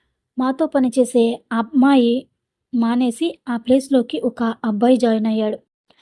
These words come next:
అతని పేరు కిరణ్. వచ్చిన కొన్ని రోజులకే నాకు సైట్ కొట్టడం మొదలుపెట్టాడు. అయినా నేను విసుక్కుంటూ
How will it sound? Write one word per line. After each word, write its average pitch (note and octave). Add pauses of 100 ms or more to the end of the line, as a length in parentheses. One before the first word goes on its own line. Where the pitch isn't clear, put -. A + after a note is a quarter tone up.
(200)
అతని A#3
పేరు A#3 (120)
కిరణ్. A#3 (400)
వచ్చిన A#3+
కొన్ని A#3
రోజులకే B3 (540)
నాకు A#3 (240)
సైట్ A#3
కొట్టడం A#3
మొదలుపెట్టాడు. A3+ (1120)
అయినా A#3+
నేను A#3
విసుక్కుంటూ A#3